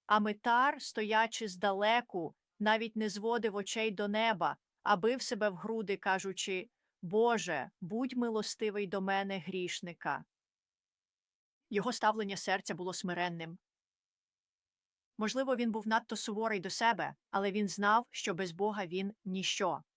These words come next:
Він розумів, що йому потрібна Божа милість. А цей інший фарисей був сповнений самовпевненості.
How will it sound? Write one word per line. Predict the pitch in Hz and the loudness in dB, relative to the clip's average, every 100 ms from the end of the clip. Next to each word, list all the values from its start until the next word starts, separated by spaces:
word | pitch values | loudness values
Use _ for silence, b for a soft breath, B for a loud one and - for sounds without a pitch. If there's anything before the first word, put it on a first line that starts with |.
| _ _ - | _ _ -2
Він | 214 | 0
розумів, | 220 202 226 262 | 2 2 0 0
що | 240 | -2
йому | 214 208 | 0 0
потрібна | 196 196 180 | -2 -4 -4
Божа | 170 175 185 | -2 -2 0
милість. | 175 156 - - _ _ _ - | -2 -4 -8 -14 _ _ _ 4
А | 185 | 4
цей | - 196 190 - | 4 0 0 0
інший | 247 320 339 - 180 151 | 0 2 0 -2 -2 -4
фарисей | - 190 190 - 233 247 | 0 0 0 -2 0 0
був | 180 208 190 | -2 -4 -4
сповнений | - 226 226 226 214 | -2 2 4 2 0
самовпевненості. | 202 202 190 - 190 175 165 147 147 - - | 0 0 -2 2 2 4 -2 -8 -8 -10 -12